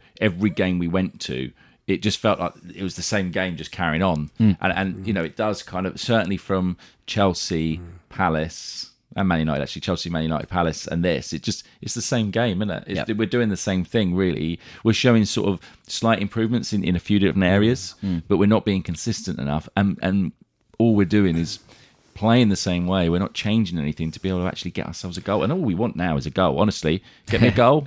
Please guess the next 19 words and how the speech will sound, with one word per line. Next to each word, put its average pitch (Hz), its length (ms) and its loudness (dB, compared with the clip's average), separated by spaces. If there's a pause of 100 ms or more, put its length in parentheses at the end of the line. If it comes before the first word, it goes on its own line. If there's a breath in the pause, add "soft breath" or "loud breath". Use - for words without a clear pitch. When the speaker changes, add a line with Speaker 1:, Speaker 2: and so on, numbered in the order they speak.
Speaker 1:
Get - 100 -2
me 113 80 2
a - 20 0
goal 123 200 6
this 107 160 2
month, - 220 0
please. - 320 -10
Anybody? 87 340 -6 (160)
Speaker 2:
Shot 233 220 6
on 92 80 2
target, 104 460 6
goal, 98 360 8
decent 101 360 2
corner. 104 440 0 (380)
Speaker 3:
F-, - 400 -6
football - 340 0
wasn't 127 300 2
great 113 480 0 (100)
under 98 560 -6